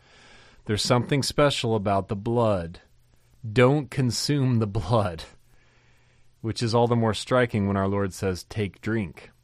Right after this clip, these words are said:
All right, "But don't consume the blood, because there's life in the blood. The life is in God's hands. God is the author and perfecter of life."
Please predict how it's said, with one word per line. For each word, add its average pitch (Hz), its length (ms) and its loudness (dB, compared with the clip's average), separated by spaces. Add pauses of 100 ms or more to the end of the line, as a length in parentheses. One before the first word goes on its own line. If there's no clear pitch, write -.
(800)
All 110 80 -4
right, 104 120 -2
"But 104 120 -4
don't 147 180 4
consume 143 280 -4
the 131 80 2
blood, 120 220 2
because 113 260 0
there's 107 180 0
life 120 300 0
in 117 80 0
the 104 60 0
blood. 107 200 0
The 107 80 -2
life 135 380 2
is 151 120 -2
in 143 120 0
God's 120 340 2
hands. 101 220 -2
God 123 340 0
is 143 140 -6
the 117 160 -6
author 127 400 -2
and 120 100 -8
perfecter 113 540 -6
of 95 120 -6
life." 73 520 -12